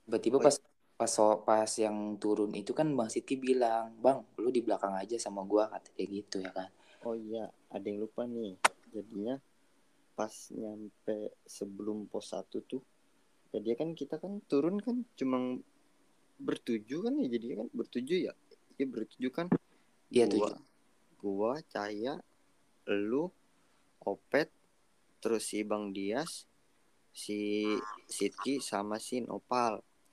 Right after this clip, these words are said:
Speaker 1: Hmm.
Speaker 2: Nah, pas gua nengok ke belakang tuh sebelum pos satu,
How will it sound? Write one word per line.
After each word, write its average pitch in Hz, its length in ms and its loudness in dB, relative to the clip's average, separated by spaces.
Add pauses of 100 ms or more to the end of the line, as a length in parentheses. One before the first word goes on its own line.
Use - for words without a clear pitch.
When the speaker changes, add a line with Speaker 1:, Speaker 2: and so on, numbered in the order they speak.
Speaker 1:
Hmm. 107 280 -2
Speaker 2:
Nah, 95 280 -4 (240)
pas 107 200 -8
gua 123 160 2
nengok 123 360 -2
ke - 80 -8
belakang 95 520 -6
tuh 156 160 -8
sebelum 107 560 -4 (1500)
pos - 480 -2
satu, 110 440 -8